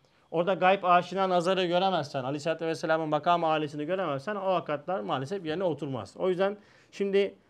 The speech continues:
Aleyhisselatü Vesselam'ın torun sevgisiyle ilgili nazara verilen bir nokta nedir? Hakikatta o cüz'i madde külli, umumi bir vazife-i nübüvvetin medarı olabilecek bir silsilenin ucu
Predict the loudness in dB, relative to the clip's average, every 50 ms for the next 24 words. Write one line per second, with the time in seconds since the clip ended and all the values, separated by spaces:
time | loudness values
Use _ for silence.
0 | _ _ -2 0 0 0 0 0 0 0 0 0 -2 0 0 -2 -2 0 0 -2
1 | -2 -2 0 0 0 0 0 0 -2 -2 -2 -2 -2 -4 -6 -4 -4 -2 -2 -2
2 | -2 -4 -4 -4 -6 -8 -14 _ _ _ _ -4 -2 0 2 4 4 4 4 2
3 | 2 2 0 0 0 0 0 0 0 -2 0 0 0 0 2 2 0 0 2 0
4 | -2 -2 -6 -14 _ _ _ -2 -2 0 2 2 2 4 6 6 6 6 6 4
5 | 0 0 2 2 2 4 6 4 4 4 4 2 2 2 2 -2 -6 -4 -4 -4
6 | -4 -2 0 0 0 0 2 2 2 2 2 2 0 0 2 4 4 4 4 4
7 | 2 0 4 4 4 4 4 4 4 4 4 2 0 0 -2 0 2 2 4 4
8 | 4 6 6 4 4 4 4 4 4 2 4 4 2 2 0 0 -2 -2 -2 -2
9 | -4 -6 -4 -2 -2 -2 -4 0 2 4 4 4 2 2 0 -2 0 2 2 4
10 | 4 2